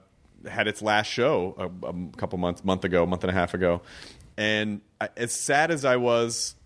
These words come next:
to know that that show didn't exist anymore, I was really happy and proud for you because I know it's not an easy thing to do, to let something like that go. But I think it was really responsible, and I think it was really cool because it,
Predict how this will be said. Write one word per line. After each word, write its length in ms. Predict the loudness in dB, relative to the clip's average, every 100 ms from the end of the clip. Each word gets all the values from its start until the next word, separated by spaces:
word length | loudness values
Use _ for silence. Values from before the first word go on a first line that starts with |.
| _
to 120 | -6
know 280 | -2 2 2
that 120 | 2
that 160 | 2 2
show 220 | 2 2
didn't 220 | 2 -2
exist 280 | -4 -6 -4
anymore, 400 | -4 -2 -2 -4 -6 -20 _ _
I 80 | 0
was 200 | 0 -2
really 640 | -4 0 2 2 0 -2 -6
happy 500 | -2 -2 0 -4 -2
and 200 | -4 -6
proud 400 | -4 0 0 0
for 120 | 0
you 160 | 0 0
because 220 | -2 0
I 80 | 0
know 260 | 4 4 4
it's 120 | 2
not 180 | 2 2
an 80 |
easy 220 | 0 0 -2
thing 220 | -2 -2
to 60 |
do, 400 | 0 2 4 2
to 120 | 0 -2
let 200 | -2 -2
something 260 | -4 -2
like 180 | -2 0
that 200 | -2 0
go. 360 | 2 2 2 -4 -16 -20 -20 _ _ _
But 160 | 2 4
I 120 | 2
think 260 | 0 -4 -2
it 80 |
was 220 | -2 -2 -4
really 680 | -6 -2 0 2 0 0 -4
responsible, 960 | -8 -6 -4 -4 -4 0 0 0 -4 _ -20 -8
and 120 | 0
I 60 | 0
think 200 | 0 0
it 100 | 0
was 180 | 0 -2
really 840 | 0 2 4 4 4 2 0 -4
cool 440 | -2 2 4 2 -4
because 360 | -2 0 2
it, 180 | 0